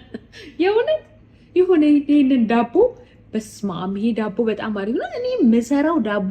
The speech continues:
እኮ እኔ ደግሞ ስሰራው እንዲህ፣ እንዲህ፣ እንዲህ አድርጌ ስለምሰራው በጣም ይጣፍጣል ብለህ ቢያንስ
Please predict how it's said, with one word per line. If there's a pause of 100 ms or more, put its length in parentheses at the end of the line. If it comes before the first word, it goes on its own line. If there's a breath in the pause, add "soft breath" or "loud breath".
እኮ (380 loud breath)
እኔ (100)
ደግሞ
ስሰራው
እንዲህ፣
እንዲህ፣
እንዲህ
አድርጌ
ስለምሰራው (340)
በጣም
ይጣፍጣል
ብለህ
ቢያንስ